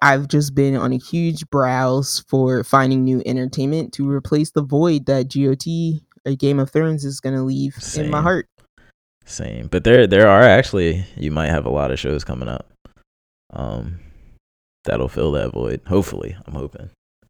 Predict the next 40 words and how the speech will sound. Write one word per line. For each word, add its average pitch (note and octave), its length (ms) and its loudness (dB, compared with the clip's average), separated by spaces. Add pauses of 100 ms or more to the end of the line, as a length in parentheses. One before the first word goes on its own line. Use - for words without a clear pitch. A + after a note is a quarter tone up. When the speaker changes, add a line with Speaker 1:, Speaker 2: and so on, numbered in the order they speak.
(140)
Speaker 1:
Hopefully. B2+ 680 -4
But C#3+ 160 2
we're E3+ 120 2
gonna F3+ 180 2
get D3+ 140 -2
to C#3+ 100 -4
that C#3 180 0
later C3 560 0
in - 140 -4
Speaker 2:
Yeah. D#3 220 0
Speaker 1:
the F#3 60 2
news. C3+ 540 -4 (920)
Speaker 2:
Cool, F#2+ 260 -4
cool. F#2 300 -6 (1500)
Speaker 1:
So, E3+ 580 -2 (540)
well, C#3+ 160 0
how D#3 140 2
do D#3+ 60 2
we D#3+ 80 0
move? E3 240 0
First F3+ 320 2
up G3 160 6
in F#3 60 2
the D#3 60 0
news, D3+ 320 0
my C#3+ 240 0
favorite. C3+ 600 -4 (180)
Speaker 2:
Yeah, C#2 200 2
we C2+ 140 0
can G#2+ 140 -2
start D#2+ 240 -2
with C2 100 -4
this C2+ 200 -6
one. C#2 140 -6
Um, C#2 280 -6
so - 100 -2
I C#2+ 80 4
watched E2+ 240 4
this D#2+ 140 -4
trailer D#2 500 -4